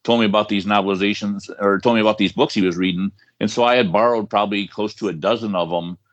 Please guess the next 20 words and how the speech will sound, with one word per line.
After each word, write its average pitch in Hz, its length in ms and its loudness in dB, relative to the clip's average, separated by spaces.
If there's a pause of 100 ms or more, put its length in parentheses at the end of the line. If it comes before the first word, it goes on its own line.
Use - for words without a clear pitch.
(400)
uh, 82 500 -4 (100)
at 80 200 -8
the 98 80 -6
time 101 360 0
before 107 320 2
he 107 140 0
was 104 180 2
like, 101 220 0
"You 110 160 2
know, 123 180 4
this, 120 160 2
these 107 220 2
are 104 80 2
actually 113 240 2
based 104 300 0
on 98 100 2
a 82 80 -6
T 98 220 -2
V 131 120 0
show." - 440 -4